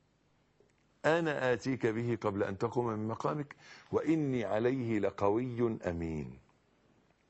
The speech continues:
آه، ابن خلدون في المقدمة بيتكلم عن المستخدم. لما أجي أشغل عندي واحد،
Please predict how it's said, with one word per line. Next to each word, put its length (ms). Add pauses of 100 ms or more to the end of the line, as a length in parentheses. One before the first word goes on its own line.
(2500)
آه، 1040 (380)
ابن 180
خلدون 380
في 80
المقدمة 680 (760)
بيتكلم 600
عن 160
المستخدم. 920 (1400)
لما 180
أجي 120
أشغل 460
عندي 320
واحد، 400